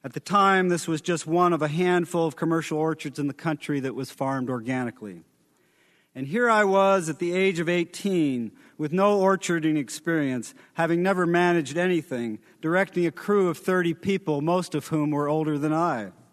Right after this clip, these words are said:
The orchard had been abandoned for fifteen years. The branches between the trees had become so intertwined that you couldn't find the alleys down the middles of the rows.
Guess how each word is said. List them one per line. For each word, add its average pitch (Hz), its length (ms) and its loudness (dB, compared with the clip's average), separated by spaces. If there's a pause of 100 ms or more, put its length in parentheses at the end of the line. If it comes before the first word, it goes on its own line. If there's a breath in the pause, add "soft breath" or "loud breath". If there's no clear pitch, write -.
(580 soft breath)
The 147 140 -2
orchard 214 480 0
had 165 200 0
been 170 160 0
abandoned 185 640 0
for 147 120 -2
fifteen 185 600 0
years. 175 500 0 (240 loud breath)
The 147 80 -4
branches 175 560 0
between 180 400 -2
the 151 60 -2
trees 190 560 0
had 143 120 -4
become 151 320 -2
so 190 360 0
intertwined 165 960 0 (260 loud breath)
that - 160 -8
you 160 80 -6
couldn't 190 380 -2
find 180 260 2
the 160 100 2
alleys 160 480 2
down 139 220 -2
the 139 60 -2
middles 147 300 -4
of 127 40 -10
the 127 80 -6
rows. 127 540 -4